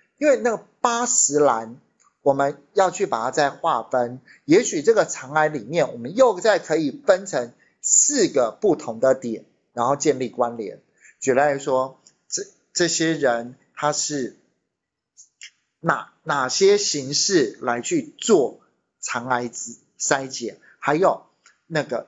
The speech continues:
有没有罹患，就是有追踪之后，追踪之后有没有就是可能他是罹患，他是癌症的零期，或者是有可能疑似是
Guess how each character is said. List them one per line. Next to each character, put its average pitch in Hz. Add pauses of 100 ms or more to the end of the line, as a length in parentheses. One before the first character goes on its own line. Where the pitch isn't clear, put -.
有 147
没 135
有 165 (160)
罹 131
患， 160 (460)
就 -
是 165 (720)
有 147 (200)
追 220
踪 214
之 196
后， 170
追 175
踪 175
之 170
后 160 (240)
有 139
没 135
有 135 (280)
就 131
是 123
可 143
能 123
他 156
是 147
罹 113
患， 151 (520)
他 139
是 131
癌 123
症 120
的 107 (280)
零 120
期， 110
或 127
者 -
是 - (300)
有 143
可 143
能 123
疑 160
似 - (580)
是 -